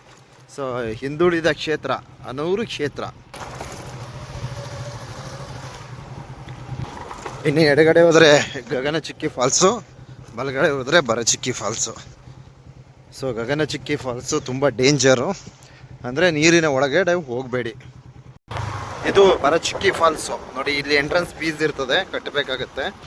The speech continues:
So, ಇದುವೇ ಬರಚುಕ್ಕಿ ಫಾಲ್ಸ್ ನೋಡಿ, ಎಂಟ್ರೆನ್ಸ್ ಫೀಸ್ ಇರ್ತದೆ.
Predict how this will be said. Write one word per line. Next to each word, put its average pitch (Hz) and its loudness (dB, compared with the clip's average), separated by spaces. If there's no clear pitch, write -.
So, 147 6
ಇದುವೇ 170 4
ಬರಚುಕ್ಕಿ 156 0
ಫಾಲ್ಸ್ 139 -2
ನೋಡಿ, 131 -2
ಎಂಟ್ರೆನ್ಸ್ 139 -2
ಫೀಸ್ 143 -4
ಇರ್ತದೆ. 127 -2